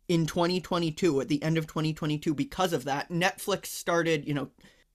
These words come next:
tweeting at her, and then she tweeted back and she was like, "Slay Wednesday, like, you're always welcome at the House of Gaga, and also bring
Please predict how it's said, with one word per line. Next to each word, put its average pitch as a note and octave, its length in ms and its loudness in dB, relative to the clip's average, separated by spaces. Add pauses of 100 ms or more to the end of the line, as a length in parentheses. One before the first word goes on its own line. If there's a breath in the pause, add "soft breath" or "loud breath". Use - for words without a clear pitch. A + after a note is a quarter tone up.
(100)
tweeting E3 680 2 (480)
at D#3 300 2
her, D3 480 2 (200)
and D3+ 180 2
then C#3+ 120 2
she D#3+ 140 -4
tweeted D3+ 260 -2
back C#3 180 -4
and D3+ 80 -4
she D3+ 80 -4
was C#3+ 80 -4
like, C3+ 120 -8
"Slay D3 300 0
Wednesday, C#3 640 0
like, C3 300 -4 (720 soft breath)
you're D#3 160 2
always D3 240 4
welcome D3 260 2
at C#3 80 2
the C#3+ 60 -2
House D3 220 0
of C3+ 120 -4
Gaga, C#3 480 0
and D3 140 0
also C#3 320 0
bring C#3 520 -2